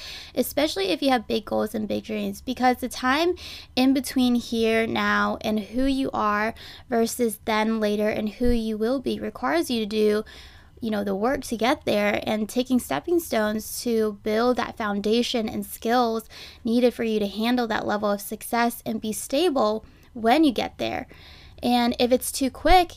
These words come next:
you might crash and burn, which we do not want, right? You need to start building the bridge to fill in the gap, and every day you are working on building to close that gap.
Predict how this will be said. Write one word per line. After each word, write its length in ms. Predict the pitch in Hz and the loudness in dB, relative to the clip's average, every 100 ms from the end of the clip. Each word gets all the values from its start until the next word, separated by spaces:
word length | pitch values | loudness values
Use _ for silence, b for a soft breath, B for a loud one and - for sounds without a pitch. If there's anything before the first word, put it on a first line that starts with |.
| - | -4
you 160 | 240 | 0
might 280 | 240 226 233 | 2 2 0
crash 360 | - 240 226 233 | -2 -2 0 -2
and 120 | 220 | -2
burn, 600 | 240 269 - - 277 285 | 0 0 0 -2 -6 -4
which 300 | 240 220 - - | -4 -4 -10 -6
we 220 | 240 220 - - | -6 -6 -10 -4
do 120 | 247 | 0
not 220 | 269 254 | 2 2
want, 400 | 226 247 220 - | 2 2 0 -4
right? 380 | 208 220 269 - B - _ - | -2 0 -2 -4 B -20 _ -10
You 160 | 240 | -2
need 200 | 240 254 | 0 2
to 80 | 285 | 0
start 320 | - 240 233 | 0 -2 0
building 340 | 214 214 214 214 | -2 0 0 -2
the 100 | 208 | -4
bridge 360 | 208 208 196 | -4 -4 -4
to 100 | - | -8
fill 220 | 208 214 | -6 -4
in 80 | 208 | -2
the 60 | 208 | -4
gap, 360 | 202 202 202 - | -4 -4 -4 -6
and 200 | 202 - | -8 -6
every 220 | 226 277 | -4 -2
day 240 | 247 226 220 | 0 2 2
you 240 | 208 214 | 0 -4
are 140 | 208 | -4
working 420 | 208 196 202 214 208 B B B _ | -4 -4 -4 -6 -6 B B B _
on 180 | 220 208 | -4 -2
building 480 | 202 214 214 220 220 | 0 0 0 -2 -2
to 100 | 226 | -6
close 440 | - - 196 196 | -10 -4 -2 -2
that 260 | 214 208 - | -6 -12 -12
gap. 340 | 117 - - | -10 -10 -4